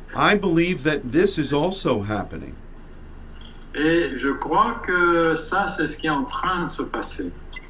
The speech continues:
Speaker 1: I believe that some of the things that you have been believing for,
Speaker 2: Je crois que certaines des choses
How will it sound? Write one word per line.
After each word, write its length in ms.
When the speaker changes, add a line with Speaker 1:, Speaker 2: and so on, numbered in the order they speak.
Speaker 1:
I 140
believe 540
that 220
some 360
of 120
the 100
things 520
that 220
you 600
have 200
been 200
believing 580
for, 340
Speaker 2:
Je 160
crois 400
que 400
certaines 1080
des 140
choses 580